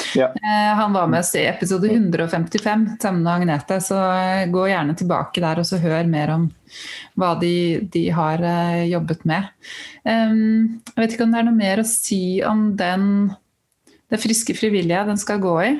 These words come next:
Speaker 1: Ja, Friske Frivillige, og, og det sto også, øh, eh, tidligere,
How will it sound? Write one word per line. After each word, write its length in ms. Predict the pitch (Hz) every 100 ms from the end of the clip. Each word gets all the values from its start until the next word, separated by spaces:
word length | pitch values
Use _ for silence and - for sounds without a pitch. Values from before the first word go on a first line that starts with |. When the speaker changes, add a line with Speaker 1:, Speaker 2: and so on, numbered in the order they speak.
| - _ _ _ _ _ _ -
Speaker 1:
Ja, 160 | 175 208 170
Friske 320 | 214 - 170
Frivillige, 480 | 185 160 165 196 196
og, 640 | - 170 170 170 170 -
og 340 | 156 156 156
det 80 | 170 160
sto 220 | 170 175
også, 340 | 139 - - 160 160 156 156
øh, 800 | - 147 147 143 143 143 143 135 117 _ -
eh, 540 | 76 139 - - 71 151 - - - - - - _ -
tidligere, 540 | 180 123 127 139 147